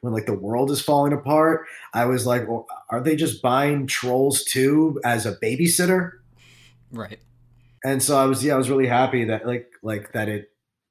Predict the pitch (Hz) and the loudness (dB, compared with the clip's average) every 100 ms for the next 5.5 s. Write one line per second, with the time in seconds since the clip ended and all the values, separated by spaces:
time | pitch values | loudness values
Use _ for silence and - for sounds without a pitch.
0 | _ - 107 117 113 110 165 117 95 113 | _ -8 -4 -2 0 2 2 2 -2 -2
1 | 113 101 131 139 98 98 98 104 104 104 | -2 0 0 -2 -4 -4 -4 -2 -4 -4
2 | - 117 135 143 127 117 110 131 110 110 | -2 -2 0 -2 -4 -6 -4 -4 -2 -2
3 | - 104 101 110 117 110 - - - - | -4 -6 -4 -2 -2 -4 -10 -20 -6 0
4 | 139 135 - 127 143 151 151 143 123 123 | 2 2 2 2 2 2 2 2 2 0
5 | 113 117 117 135 123 | 0 0 0 0 -2